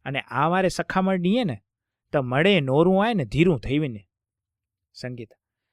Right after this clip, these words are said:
સચ્ચી ગાલ હે બાઈ, ખરે ટાણે તે જ અસી કમ ન ચો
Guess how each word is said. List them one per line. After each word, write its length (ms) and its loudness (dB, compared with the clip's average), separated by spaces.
સચ્ચી 320 0
ગાલ 220 8
હે 80 4
બાઈ, 240 2
ખરે 260 4
ટાણે 340 0
તે 160 -2
જ 200 -8
અસી 260 -2
કમ 240 0
ન 100 2
ચો 160 0